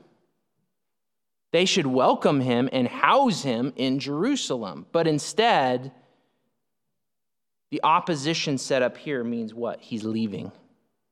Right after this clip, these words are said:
He's leaving, and he goes back to the city of Bethany. Where's Bethany? On top of the Mount of Olives. So he leaves, he goes back to Bethany, and he stays the night there.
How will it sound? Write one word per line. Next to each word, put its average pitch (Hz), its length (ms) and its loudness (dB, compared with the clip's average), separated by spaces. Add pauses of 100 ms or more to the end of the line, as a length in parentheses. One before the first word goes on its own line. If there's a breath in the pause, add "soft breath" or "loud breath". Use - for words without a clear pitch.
(1800)
He's 120 220 -8
leaving, 131 640 0
and 120 100 -2
he 123 60 0
goes 123 240 0
back 127 300 0
to 151 80 -6
the 127 100 -4
city 123 260 -2
of 110 100 -2
Bethany. 120 380 0
Where's 127 220 2
Bethany? 147 440 2
On 127 140 2
top 123 200 0
of 127 60 -8
the 127 60 -2
Mount 120 180 2
of 117 80 -2
Olives. 107 460 -4 (1120)
So - 140 -4
he 135 140 0
leaves, 165 680 2
he 135 120 -4
goes 117 220 0
back 139 380 0
to 170 80 -8
Bethany, 110 600 -8 (460)
and 113 100 -8
he 110 60 -4
stays 117 400 -4
the 113 120 -6
night 101 340 -8 (180)
there. - 320 -12